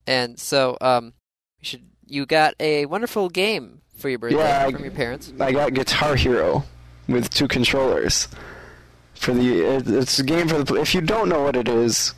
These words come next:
Speaker 2: go online, look it up. It is a beautiful game. It's from, uh, the company called Harmonix, and it is just an amazing game.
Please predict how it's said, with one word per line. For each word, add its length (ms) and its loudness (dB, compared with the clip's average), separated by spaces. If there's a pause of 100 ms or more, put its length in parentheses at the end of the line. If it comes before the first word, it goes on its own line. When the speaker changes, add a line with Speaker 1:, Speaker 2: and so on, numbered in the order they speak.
(160)
Speaker 2:
go 120 0
online, 440 2
look 260 0
it 80 0
up. 180 0 (180)
It 120 0
is 160 2
a 80 2
beautiful 580 2
game. 460 0 (480)
It's 200 0
from, 560 2 (600)
uh, 420 2 (220)
the 100 0
company 420 0
called 280 0
Harmonix, 840 0 (540)
and 280 0
it 120 0
is 220 2
just 300 0
an 100 2
amazing 460 2
game. 300 0